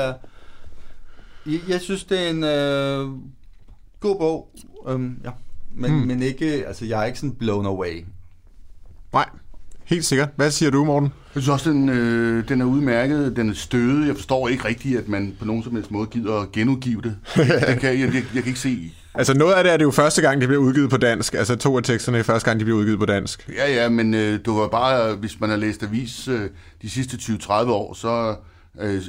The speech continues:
Speaker 3: har det stået side op og ned, og, og hvad, hvad hun mener. Altså, jeg mener sådan set ikke rigtigt, at hun kommer med noget, øh, særligt nyt i tyve tyve. Øh,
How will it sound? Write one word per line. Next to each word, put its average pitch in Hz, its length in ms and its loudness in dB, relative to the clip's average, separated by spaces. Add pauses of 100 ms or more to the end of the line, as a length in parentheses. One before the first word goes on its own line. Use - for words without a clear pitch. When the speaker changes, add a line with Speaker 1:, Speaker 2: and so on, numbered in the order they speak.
(140)
Speaker 3:
har 98 160 -6
det 95 140 -8
stået 117 300 0
side 120 280 0
op 101 120 0
og 110 80 -2
ned, 98 140 -2
og, 80 260 -6
og 82 80 -8
hvad, 90 180 -6
hvad 92 140 -8
hun 107 360 -2
mener. 101 320 -2 (420)
Altså, - 220 -4 (560)
jeg 98 100 -6
mener 117 240 0
sådan 113 140 -6
set 120 140 -4
ikke 120 200 -6
rigtigt, 110 240 -8
at 104 60 0
hun 101 120 -4
kommer 110 260 -2
med 110 120 0
noget, 101 380 0 (100)
øh, 71 360 -8
særligt 107 380 -4
nyt 110 220 -2
i 107 60 -6
tyve 104 300 -6
tyve. 110 440 -2 (500)
Øh, 92 240 -2